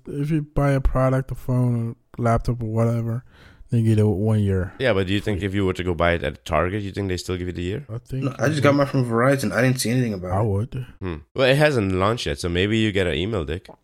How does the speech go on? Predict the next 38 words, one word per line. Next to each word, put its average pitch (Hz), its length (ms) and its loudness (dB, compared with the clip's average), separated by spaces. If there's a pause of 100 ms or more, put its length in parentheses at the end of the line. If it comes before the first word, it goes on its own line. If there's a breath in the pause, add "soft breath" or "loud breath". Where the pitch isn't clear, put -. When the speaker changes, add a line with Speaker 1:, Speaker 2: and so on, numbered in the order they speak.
(200)
Speaker 3:
Okay, 131 280 -6 (100)
we'll - 160 -8
see. 127 280 -8 (120)
Speaker 2:
It, 85 160 -8
that'd 85 180 -6
be 101 80 -4
kinda 80 240 -8
interesting, 76 340 -12
yeah. 85 160 -10 (240)
I 139 100 0
think, 185 240 -2
I 131 80 4
think 175 140 0
the 147 60 -2
price 131 260 2
is 123 120 -4
amazing. 101 440 0
I 98 80 0
think, 127 440 -2
uh, 110 260 4
I 120 80 4
think 151 300 0
we're 107 400 0
entering 131 460 -2
a, 98 400 2
a, 98 240 0
a 95 80 0
space 107 540 -2
where 90 460 0 (680)
the 90 100 -4
streaming 117 420 0
services 92 560 -4
are 85 60 -2
gonna 80 220 -2
go 78 140 -2
head 82 180 -2
to 78 100 -4
head 80 300 -2